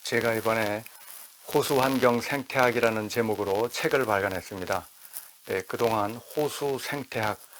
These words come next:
강좌에서 다루었던 내용들을 모아서 책으로 엮었습니다.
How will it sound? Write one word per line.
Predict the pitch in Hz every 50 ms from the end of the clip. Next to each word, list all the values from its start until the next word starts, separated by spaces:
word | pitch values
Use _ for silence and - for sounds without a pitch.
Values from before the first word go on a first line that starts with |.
| - - - -
강좌에서 | 107 110 113 120 113 117 113 104 101 98 - 113 101
다루었던 | - - - 101 104 104 101 - - 110 104
내용들을 | 98 98 98 98 98 95 95 90 87 92 101 117 127 123 - - - - - - 104
모아서 | 101 98 95 92 92 - - 101 101
책으로 | 95 - - - 139 120 113 107 101 98
엮었습니다. | 95 90 - 104 87 - - 98 92 90 82 87 90 87